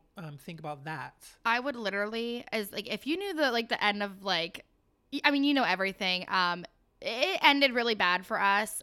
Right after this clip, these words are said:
Speaker 2: I
Speaker 1: Mm.
Speaker 2: ended up finding him actually in the basement of my home with another girl. Um, but the truth is, like, there was things before that that I ignored and, like, reasons that I stayed that weren't true to me and that weren't good.
Speaker 1: Yeah.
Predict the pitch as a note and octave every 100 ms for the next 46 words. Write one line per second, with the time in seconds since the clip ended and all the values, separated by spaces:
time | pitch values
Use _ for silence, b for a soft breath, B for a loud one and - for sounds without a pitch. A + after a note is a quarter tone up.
0 | - - G#3 G#3 G#3 A3 G#3+ A3+ G3+ G#3+
1 | G#3 F#3+ F#3+ - A3 F#3+ G3+ F#3 D#4 A4
2 | - F4+ C#4 C4 B3+ A#3 B3+ A3 F#3+ F#3+
3 | F#3+ G3 F#3+ F#3 F#3 G3+ F#3 C#3+ - -
4 | B B B B - B3 G#3+ G3 A#3+ A#3+
5 | A#3+ D#4+ D4+ B3 A#3 A3 D4 C4+ B3 G#3+
6 | - - _ _ _ - A#3 G#3+ A3+ G3+
7 | G3+ G3 F#3+ G3 F#3 F#3+ F#3+ F#3+ F#3+ F#3+
8 | F#3+ F#3+ F#3+ F#3+ F#3+ F#3 F#3+ G#3 G#3+ G#3
9 | A3 G#3 G3 F#3 - - b b b D4+
10 | D#4+ - B3 A3+ G#3+ G3+ G3 G3+ G#3 A3
11 | - B3+ B3+ C4+ A3 A3 B3 G#3+ F#3 F#3
12 | G3 G3+ F3 F#3 A#3+ F#3 D#3+ D3+